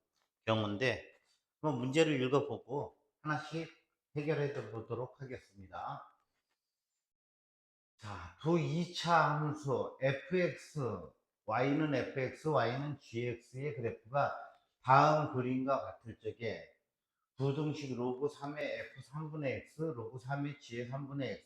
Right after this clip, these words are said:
X를 만족시키는 정수 X의 개수를 구하는 과정을 서술하시오. 자, 우리가 이렇게 그래프가 나온다고 그러면은 좀 즐겁게 그 임하지는 않겠지만 과감하게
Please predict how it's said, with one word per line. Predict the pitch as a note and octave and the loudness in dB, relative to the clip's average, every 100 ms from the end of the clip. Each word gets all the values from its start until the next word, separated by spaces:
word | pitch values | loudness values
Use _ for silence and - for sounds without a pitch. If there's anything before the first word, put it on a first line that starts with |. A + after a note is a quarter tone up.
| A2+ | -10
X를 | A#2+ E3+ D#3+ - _ _ _ | -2 -2 -2 -10 _ _ _
만족시키는 | G2 G#2 C3 C#3 D3 D3 - - C#3+ D3+ | 0 4 4 4 4 2 -6 -4 -2 -2
정수 | C#3+ A2 B2 B2 D#3 D#3 | -2 -2 -2 -2 -4 -4
X의 | A#2+ A#2 - C#3+ C#3+ - | -6 -8 -6 -4 -4 -4
개수를 | G#2 - B2+ D#3 D3+ - | -8 -8 -8 -6 -8 -2
구하는 | A2+ G#2+ B2 D3+ C3+ _ | 0 2 0 -6 -10 _
과정을 | F2+ A2 A#2 D3+ D#3 _ _ _ _ | -10 -6 -6 -6 -8 _ _ _ _
서술하시오. | C#3+ C#3 C#3 B2 G2+ - F#2+ E2+ - _ _ _ _ | -2 0 0 0 -2 -4 -6 -6 -10 _ _ _ _
자, | A#2+ | 2
우리가 | A#2+ D#3+ F3+ | 4 6 6
이렇게 | E3 - | 6 0
그래프가 | - C#3 D#3+ - F3 F#3+ | 0 4 4 4 6 8
나온다고 | C3+ A2+ C#3+ D3 C3 A#2+ | 8 6 4 6 4 2
그러면은 | A2 B2+ D#3+ E3+ - - _ _ _ _ _ - | -8 -8 -4 -4 -6 -18 _ _ _ _ _ -4
좀 | C3+ | -4
즐겁게 | - E3+ G#3 A#3+ A#3 A#3 G3+ E3 C3+ - - | 4 6 10 10 10 8 8 8 6 0 2
그 | C#3+ C3+ A#2 | 4 4 4
임하지는 | B2+ E3 F#3+ F3+ F#3 | 4 6 6 4 4
않겠지만 | D#3+ C3 C3+ - D3+ F3+ D3+ - _ _ | 4 4 -2 -10 -2 0 0 -4 _ _
과감하게 | - C3+ E3+ G3 F#3+ E3+ E3+ | 0 4 10 10 10 6 2